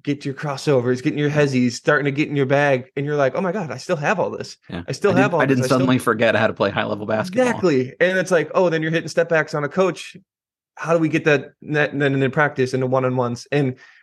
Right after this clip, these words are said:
Speaker 1: that was big for me, going into the summer feeling confident as hell.
Speaker 2: Mm-hmm.
Speaker 1: So I'm like, could Johnny use that? Just say he's hurt, shut him down like they do a pitcher with a bad arm, and ju-, with the yips or something, and just
Speaker 2: Mm-hmm.
Speaker 1: say, "Let's shut him down.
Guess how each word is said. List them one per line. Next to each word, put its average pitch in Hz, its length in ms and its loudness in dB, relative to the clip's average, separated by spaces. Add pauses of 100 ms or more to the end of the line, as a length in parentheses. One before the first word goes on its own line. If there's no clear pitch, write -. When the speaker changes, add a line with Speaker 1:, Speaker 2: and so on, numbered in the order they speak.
(840)
Speaker 1:
that 147 180 2
was 139 120 -2
big 123 220 0
for 120 100 -10
me, 113 260 -12 (180)
going 139 180 4
into 135 120 2
the 131 60 2
summer 127 260 2
feeling 123 280 0
confident 131 680 -2
as 123 120 -2
hell. 107 280 -4 (200)
Speaker 2:
Mm-hmm. 98 260 -6
Speaker 1:
So 147 120 2
I'm 139 80 2
like, 127 260 -4 (880)
could 156 160 0
Johnny 160 280 2
use 147 200 0
that? 214 260 -2
Just 143 220 -4
say 139 120 4
he's 156 160 2
hurt, 156 360 2 (240)
shut 156 260 0
him 165 80 -2
down 160 240 4
like 156 140 0
they 143 80 -4
do 147 160 0
a 151 40 0
pitcher 160 380 0
with 156 140 0
a - 20 -4
bad 147 220 2
arm, 139 320 0 (480)
and 135 100 -6
ju-, 135 240 0
with 143 160 -2
the 151 60 0
yips 147 260 0
or 143 80 -2
something, 147 400 0
and 139 80 0
just 123 160 0
Speaker 2:
Mm-hmm. 131 80 6
Speaker 1:
say, - 20 4
"Let's 135 220 2
shut 120 180 -2
him 147 100 -4
down. 135 380 2